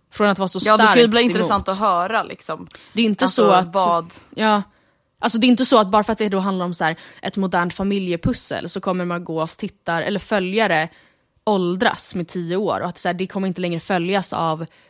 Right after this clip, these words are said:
Speaker 1: eh, unga tonåringar,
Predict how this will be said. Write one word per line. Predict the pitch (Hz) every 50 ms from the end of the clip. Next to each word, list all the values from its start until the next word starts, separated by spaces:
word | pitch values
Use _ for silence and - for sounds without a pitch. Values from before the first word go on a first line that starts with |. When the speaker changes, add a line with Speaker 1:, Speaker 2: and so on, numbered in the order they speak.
| _ _ _ _ _ _ _
Speaker 1:
eh, | 185 185 180 175 160 151 - 87 - - - - - - - _ _ _ _ _ _ _ -
unga | 208 196 185 175 175 175 170
tonåringar, | - - 214 202 185 190 233 247 220 180 165 147 - - 90 - 185 180